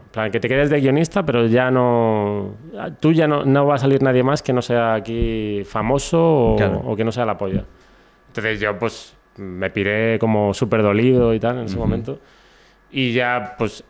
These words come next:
Speaker 1: con este cambio de formato, pues, Ángel también se piró, Robert, y ya fue como, pues,
Speaker 2: Ya está.
Speaker 1: eh,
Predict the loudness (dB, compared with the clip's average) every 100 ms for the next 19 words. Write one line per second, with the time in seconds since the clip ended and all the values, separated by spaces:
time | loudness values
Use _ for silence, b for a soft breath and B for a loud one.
0 | _ -4 -2 0 0 0 0 0 0 0
1 | 0 0 0 -2 -2 -2 0 0 0 0
2 | 2 2 2 0 0 -2 -2 -2 -4 -4
3 | -4 -4 -4 -2 -4 -4 -6 -6 -8 -8
4 | -6 -4 -4 -4 -2 0 0 2 2 2
5 | 2 2 0 0 -2 -4